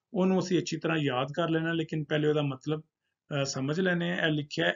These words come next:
ਐਕਸਰਸਾਈਜ਼, ਸਪੈਲਿੰਗ ਤੁਸੀਂ ਇਹਦੇ ਦੇਖ ਲੈਣਾ, ਕਿਉਂਕਿ ਹੁਣ ਤੁਸੀਂ ਸਪੈਲਿੰਗ ਪੜ੍ਹ ਲੈਂਦੇ ਹੋ। Exercise is good for health, ਐਕਸਰਸਾਈਜ਼ ਵਰਜ਼ਿਸ਼ ਨੂੰ ਵੀ ਕਹਿੰਦੇ ਨੇ ਤੇ ਮਸ਼ਕ ਨੂੰ ਵੀ ਕਹਿੰਦੇ ਆ, ਤੇ ਇੱਥੇ ਅਸੀਂ ਇਹਨੂੰ ਵਰਜ਼ਿਸ਼ ਦਾ,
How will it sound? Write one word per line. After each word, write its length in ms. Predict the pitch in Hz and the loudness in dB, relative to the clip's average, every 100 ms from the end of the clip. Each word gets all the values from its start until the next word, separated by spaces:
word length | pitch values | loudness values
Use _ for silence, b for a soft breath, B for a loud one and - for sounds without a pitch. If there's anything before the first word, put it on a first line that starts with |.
| - | -2
ਐਕਸਰਸਾਈਜ਼, 920 | 185 - 196 185 - 131 117 107 - _ b b b | -4 -2 -4 -2 0 0 0 -4 -14 _ b b b
ਸਪੈਲਿੰਗ 480 | - 185 180 190 | 0 6 6 6
ਤੁਸੀਂ 240 | 180 - 185 | 2 0 0
ਇਹਦੇ 140 | 175 | 2
ਦੇਖ 320 | 156 139 131 | 2 0 0
ਲੈਣਾ, 220 | 143 151 151 | 0 -2 -2
ਕਿਉਂਕਿ 260 | 160 156 | -2 0
ਹੁਣ 100 | 175 | -2
ਤੁਸੀਂ 220 | 156 156 | -2 -8
ਸਪੈਲਿੰਗ 420 | 156 - 143 151 147 | -8 -4 -2 0 0
ਪੜ੍ਹ 220 | 156 147 | 2 2
ਲੈਂਦੇ 220 | 131 120 | 0 -4
ਹੋ। 100 | 117 - b b b b 180 | -10 -12 b b b b 0
Exercise 560 | 170 208 - 175 170 175 | 0 0 -2 0 2 0
is 260 | - 185 | 2 0
good 340 | 175 139 175 180 | 0 2 2 2
for 420 | - 147 151 175 | 0 0 0 0
health, 500 | 127 123 117 _ 165 | -4 -4 -6 _ -6
ਐਕਸਰਸਾਈਜ਼ 480 | 156 185 139 175 175 | -4 -4 0 2 2
ਵਰਜ਼ਿਸ਼ 460 | 147 156 175 175 | 2 0 0 0
ਨੂੰ 100 | 202 | 0
ਵੀ 100 | 208 | 0
ਕਹਿੰਦੇ 280 | 196 180 180 | 0 0 2
ਨੇ 200 | 196 202 b b b b | 0 -2 b b b b
ਤੇ 100 | 170 | 0
ਮਸ਼ਕ 380 | 156 175 175 - | 4 4 2 2
ਨੂੰ 140 | 165 | 0
ਵੀ 100 | 160 | 0
ਕਹਿੰਦੇ 300 | 143 123 113 | 0 -4 -6
ਆ, 120 | 107 104 _ b b _ | -10 -18 _ b b _
ਤੇ 80 | 165 | 0
ਇੱਥੇ 280 | 160 185 180 | 0 2 0
ਅਸੀਂ 240 | 170 180 | 2 0
ਇਹਨੂੰ 240 | 175 180 156 | 2 2 2
ਵਰਜ਼ਿਸ਼ 360 | 151 147 - - | 2 0 -4 -2
ਦਾ, 320 | 160 165 | 0 -2